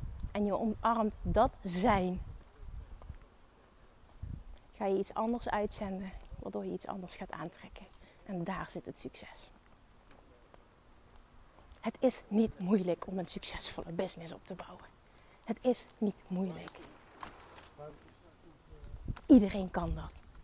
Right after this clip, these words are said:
Ja, dit, dit meen ik ook echt honderd procent als ik dit zeg. Iedereen kan dit. Afvallen is niet moeilijk.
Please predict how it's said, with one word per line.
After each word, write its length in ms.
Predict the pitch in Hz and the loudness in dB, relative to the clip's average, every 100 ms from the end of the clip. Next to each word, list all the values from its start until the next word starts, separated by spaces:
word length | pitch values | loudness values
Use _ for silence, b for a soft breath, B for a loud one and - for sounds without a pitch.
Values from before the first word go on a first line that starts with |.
| - - - - | -20 -20 -20 -4
Ja, 140 | 233 233 | 0 2
dit, 120 | 226 | 0
dit 220 | - 220 220 | 2 4 6
meen 200 | 294 339 | 6 4
ik 140 | - | 0
ook 100 | 190 | -2
echt 260 | - 349 - | 0 -2 4
honderd 260 | 285 277 | 6 6
procent 220 | 247 226 | 2 0
als 100 | 208 | 0
ik 100 | 190 | -2
dit 160 | 202 - | -4 -2
zeg. 140 | 208 - - | -4 -4 2
Iedereen 400 | 240 202 202 196 | 2 2 -2 -4
kan 200 | 196 190 | -4 -4
dit. 300 | - - - - - - - - - - - - - - - - - - - | -6 -10 -20 -20 -20 -20 -20 -20 -20 -20 -20 -20 -20 -20 -20 -20 -20 -20 -6
Afvallen 420 | 240 220 226 202 - | -6 -4 -4 -2 0
is 260 | 240 - - | -2 -2 -2
niet 180 | 202 - - | -4 -4 -10
moeilijk. 460 | 175 185 - - | -10 -12 -16 -20